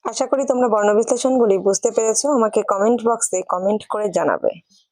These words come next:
এরপর দেখো রয়েছে বিপরীত শব্দ লেখো, উল্টো সোজা, দুরন্ত শান্ত, আধা আধি পুরোপুরি, সূর্যাস্ত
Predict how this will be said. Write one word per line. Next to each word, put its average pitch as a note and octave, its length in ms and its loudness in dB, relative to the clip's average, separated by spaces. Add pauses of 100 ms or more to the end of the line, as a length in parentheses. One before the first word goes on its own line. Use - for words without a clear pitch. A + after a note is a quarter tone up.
(1000)
এরপর G#3+ 380 -2
দেখো - 340 -4
রয়েছে A#3 300 0
বিপরীত A3+ 440 -2
শব্দ G3 400 -4
লেখো, G3+ 360 -2 (180)
উল্টো G#3+ 460 0
সোজা, F#3+ 460 -2 (540)
দুরন্ত A3 400 0 (200)
শান্ত, G#3+ 440 -2 (380)
আধা G3 340 0
আধি B3 240 0 (380)
পুরোপুরি, A#3 500 -2 (460)
সূর্যাস্ত A3 720 -2